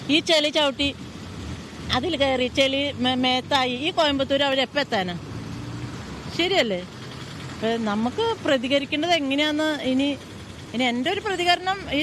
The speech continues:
രണ്ട് വെയിൽ കണ്ടെന്നാൽ തീർച്ചയുണ്ടാവും. രണ്ട് മൂന്ന് ദിവസം വെയിൽ, ആ, തീർച്ചയായിട്ടും രണ്ട് മൂന്ന് ദിവസം വെയിൽ കണ്ടു കഴിഞ്ഞാൽ അവർ ചെയ്തിട്ടില്ലെങ്കിൽ ഞാൻ ശക്തമായ ഒരു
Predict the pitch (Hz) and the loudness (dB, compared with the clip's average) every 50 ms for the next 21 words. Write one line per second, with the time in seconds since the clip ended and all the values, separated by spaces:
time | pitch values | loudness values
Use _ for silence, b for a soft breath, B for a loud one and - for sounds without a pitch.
0 | 320 320 294 294 294 339 339 330 320 311 330 330 311 320 311 311 320 311 - 311 | 2 2 2 2 0 0 0 2 2 2 2 2 2 2 2 2 0 2 2 0
1 | 294 294 - - 381 339 285 208 175 170 - - - - - - - - - - | 0 0 0 0 0 0 0 0 -2 -4 -6 -6 -8 -8 -8 -12 -12 -12 -12 -14
2 | - - - - - - - - - - 240 247 262 302 339 370 370 370 359 370 | -12 -12 -12 -12 -12 -12 -12 -12 0 2 2 4 4 2 0 2 2 2 2 4
3 | 381 381 359 349 349 - 370 359 370 359 349 330 320 302 359 427 - 508 539 554 | 4 4 4 4 4 4 2 2 4 4 4 4 4 2 2 2 2 2 0 2
4 | - 466 440 294 196 196 175 165 - - 226 226 240 269 294 311 381 381 381 381 | 2 2 0 0 0 -2 -6 -6 -2 2 2 4 4 2 0 -2 -2 0 0 0
5 | 381 381 - 359 330 320 311 - 339 349 359 339 320 302 285 294 285 320 320 302 | 0 0 2 4 2 2 2 -2 -2 -2 -2 0 0 2 2 2 4 2 2 2
6 | 285 294 285 262 233 226 226 254 285 294 - - - - - - - - - - | 2 2 2 2 2 2 0 -2 -2 -6 -10 -12 -12 -10 -10 -10 -8 -8 -8 -10
7 | - - - - 254 277 320 330 - 370 302 294 320 330 392 - 427 403 320 277 | -10 -2 2 2 2 4 2 0 2 4 4 4 4 0 0 0 0 2 2 2
8 | 247 226 208 185 - - - - - - - - - - - - - - - - | 2 0 -2 -4 -6 -12 -14 -14 -12 -12 -12 -12 -12 -12 -12 -12 -12 -12 -10 -10
9 | - - 240 240 247 254 254 - - - 269 - - - 427 381 370 330 294 277 | -6 -2 0 2 2 2 0 -2 -2 -2 -2 -2 -2 -4 -2 0 2 2 2 2
10 | 277 269 - - - - - - 233 233 | 0 -2 -4 -8 -10 -8 -2 -2 0 0